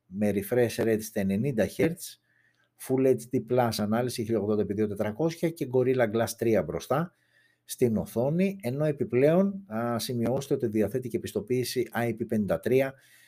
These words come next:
α, για προστασία από σταγόνες και σκόνη. Και ξαναλέω και πάλι, όχι νερό γενικότερα, μην αρχίσουμε τις βουτιές και τα λοιπά. Σταγόνες, δηλαδή να σου χυθεί λίγο από ένα ποτήρι και τα λοιπά, είσαι οκ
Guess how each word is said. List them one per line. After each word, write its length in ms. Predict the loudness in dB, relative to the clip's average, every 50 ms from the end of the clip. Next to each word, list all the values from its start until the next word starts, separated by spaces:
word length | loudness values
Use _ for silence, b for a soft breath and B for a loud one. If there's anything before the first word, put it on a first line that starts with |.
| b b b
α, 420 | b -4 -2 0 2 2 2 2 2
για 160 | 2 0 0
προστασία 580 | -2 -4 -4 -4 -4 -2 0 2 2 2 0 -2
από 520 | -4 -6 -6 -2 0 2 2 2 2 -2 _
σταγόνες 1040 | -12 -10 -6 0 0 0 0 0 2 2 2 2 2 0 -2 -2 -2 -4 -8 -14 -16 _
και 120 | -10 -10
σκόνη. 600 | -10 -2 2 4 4 4 4 2 0 0 -2 -4 b b b b b b b b b _ _ _ _
Και 100 | -20 -12
ξαναλέω 320 | -6 -4 -2 0 0 0 -2
και 100 | -2 0
πάλι, 180 | 0 2 2
όχι 180 | 2 0 0 -2
νερό 340 | 0 0 0 0 0 0 -2
γενικότερα, 680 | -2 -4 -4 -4 -4 -4 -2 -2 -2 -2 -2 -2 -2
μην 280 | -2 -4 -4 -4 -4
αρχίσουμε 460 | -6 -6 -6 -4 -6 -6 -6 -6 -10 -10
τις 100 | -10 -12
βουτιές 320 | -18 -14 -8 -8 -8 -6
και 100 | -6 -6
τα 100 | -4 -4
λοιπά. 200 | -4 -4 -4 -6
Σταγόνες, 600 | -4 -4 -4 -4 -2 -2 -2 -2 -2 -2 -2 -2
δηλαδή 260 | -4 -4 -4 -4 -4 -6
να 100 | -6 -8
σου 120 | -10 -12
χυθεί 240 | -16 -12 -10 -8 -6
λίγο 180 | -6 -4 -6
από 100 | -6 -4
ένα 120 | -6 -6 -6
ποτήρι 280 | -8 -6 -6 -4 -4
και 100 | -2 -2
τα 100 | -2 -4
λοιπά, 220 | -4 -2 0 0 0
είσαι 180 | 0 0 0
οκ 140 | -2 -2 0